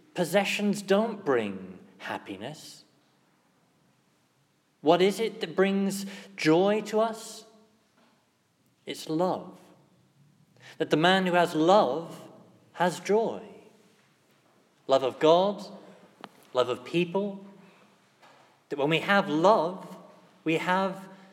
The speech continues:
joy. If you think about what joyful people are like,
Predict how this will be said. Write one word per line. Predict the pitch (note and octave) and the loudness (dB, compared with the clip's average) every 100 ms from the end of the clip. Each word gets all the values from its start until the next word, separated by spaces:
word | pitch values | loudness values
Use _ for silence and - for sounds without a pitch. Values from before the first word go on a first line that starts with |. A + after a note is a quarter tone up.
| - - - | -20 -18 -2
joy. | F3+ G#3+ B2+ F#2 - - - - - - - _ _ _ _ _ _ _ F#3+ G#3 G#3 - G#3 G#3+ - - - - - - - - - _ _ _ _ _ _ _ _ _ _ _ _ _ _ _ _ _ - | 2 2 0 -6 -16 -20 -20 -20 -20 -20 -20 _ _ _ _ _ _ _ _ -20 -20 -20 -18 -16 -16 -18 -18 -18 -18 -18 -20 -20 -20 _ _ _ _ _ _ _ _ _ _ _ _ _ _ _ _ _ -6
If | E3+ | 0
you | |
think | E3+ G#3+ G#3 | 2 2 4
about | E3 D#3 D3+ | 4 4 4
what | D#3+ - - - - | 2 0 -14 -16 -8
joyful | - E3 F#3 G3 C#3+ B2+ | 4 6 6 2 -2 -4
people | - C3 B2 B2 A#2+ A#2 A#2 | -2 -2 2 4 4 2 0
are | B2 A#2 | 2 2
like, | B2 D#3+ G#2 - - | 4 4 2 -10 -16